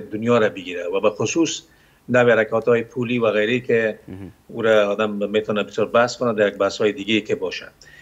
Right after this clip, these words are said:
Speaker 1: ما در مجموع دوصد و پنجاه و چهار میلیون، اه، گرسنه را و فقیر را فعلاً در دنیا، اه، تثبیت کردن و از او متاسفانه افغانستان بیست و هشت اشاره سه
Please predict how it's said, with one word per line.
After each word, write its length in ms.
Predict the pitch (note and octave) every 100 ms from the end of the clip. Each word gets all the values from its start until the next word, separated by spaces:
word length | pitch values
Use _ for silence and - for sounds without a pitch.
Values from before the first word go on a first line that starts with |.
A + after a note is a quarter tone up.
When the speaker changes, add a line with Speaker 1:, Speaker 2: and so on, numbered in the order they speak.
| - -
Speaker 1:
ما 140 | C#3+
در 140 | F3 F3
مجموع 340 | D#3+ D3+ F3+
دوصد 300 | D#3+ D#3 E3
و 20 |
پنجاه 300 | D#3+ C#3+ C3+
و 40 | B2+
چهار 260 | - D#3+
میلیون، 520 | C#3 C3+ A#2+ D3+ C3 G#2+
اه، 680 | G2+ A2 G#2+ G2+ - G#2 G2+
گرسنه 380 | A#2 A2+ D3+ C3+
را 160 | A#2
و 140 | G#2 G#2
فقیر 380 | A2+ - C#3 A#2+
را 60 | F#2+ -
فعلاً 200 | A#2+ A2
در 220 | G#2+ G#2+ G#2 -
دنیا، 440 | A2 A#2 A#2 G2 - _ _ _ _ -
اه، 200 | A2 G#2+
تثبیت 440 | B2 G#2+ C3+ D#3+
کردن 380 | - G#2 C3+ - - _ _ _ _ - -
و 120 | A#2
از 360 | B2+ B2 B2 F3+
او 180 | F#3 D#3+
متاسفانه 640 | C#3+ C#3 C3+ - A#2 D3
افغانستان 600 | D3+ C3+ A#2 A2 C#3+ C#3
بیست 200 | B2 -
و 40 | B2
هشت 200 | B2 A#2+
اشاره 280 | - A2
سه 420 | G#2 - D#3 A2